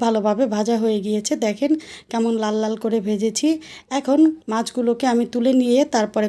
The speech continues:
কড়াইতে যে তেলটা আছে সেই তেলে দিয়ে দিচ্ছি পেঁয়াজ কুচি। এখানে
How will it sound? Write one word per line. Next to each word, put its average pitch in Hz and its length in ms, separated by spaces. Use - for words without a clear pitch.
কড়াইতে 269 360
যে 240 80
তেলটা 214 300
আছে 202 180
সেই 220 240
তেলে 208 260
দিয়ে 202 240
দিচ্ছি 202 340
পেঁয়াজ 202 320
কুচি। 190 260
এখানে 285 240